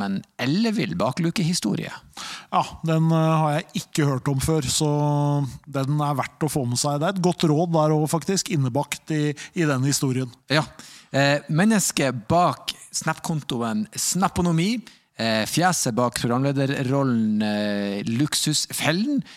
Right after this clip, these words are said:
Speaker 1: eh, det er revisor og, eh, hva på å si, medmenneske Lene Drange som er med oss. Veldig artig å ha på besøk, og veldig skøy å høre en revisor snakke om å investere i bil, noe så ufornuftig.
Speaker 2: Ja, men, eh,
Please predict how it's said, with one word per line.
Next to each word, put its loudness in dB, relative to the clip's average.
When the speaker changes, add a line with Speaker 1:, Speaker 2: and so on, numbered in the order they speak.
Speaker 1:
eh, -2
det -2
er 0
revisor 0
og, -2
eh, -2
hva -6
på -4
å -4
si, -2
medmenneske -2
Lene 0
Drange 0
som -4
er -4
med -4
oss. -6
Veldig 0
artig -2
å -2
ha 0
på -4
besøk, -2
og -2
veldig 2
skøy 0
å 0
høre 2
en -2
revisor 0
snakke -2
om -2
å -6
investere -2
i -
bil, -4
noe -6
så -4
ufornuftig. -6
Speaker 2:
Ja, -4
men, 0
eh, 0